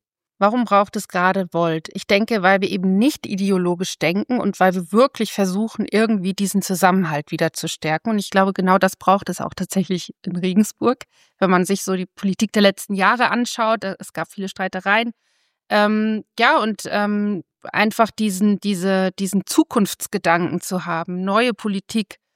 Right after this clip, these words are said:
ich denke, gerade das braucht Regensburg. Also wir wollen ja ein lebenswertes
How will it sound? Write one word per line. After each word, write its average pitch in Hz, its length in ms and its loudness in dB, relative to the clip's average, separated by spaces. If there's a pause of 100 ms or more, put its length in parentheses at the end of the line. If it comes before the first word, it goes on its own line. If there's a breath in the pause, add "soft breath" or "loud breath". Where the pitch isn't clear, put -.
(280)
ich - 160 -10
denke, 190 480 2
gerade 190 280 0
das 185 180 -4
braucht - 320 0
Regensburg. 151 600 -8 (140)
Also 175 280 -2
wir 196 140 -4
wollen 185 160 2
ja 185 120 2
ein 175 160 2
lebenswertes 185 760 0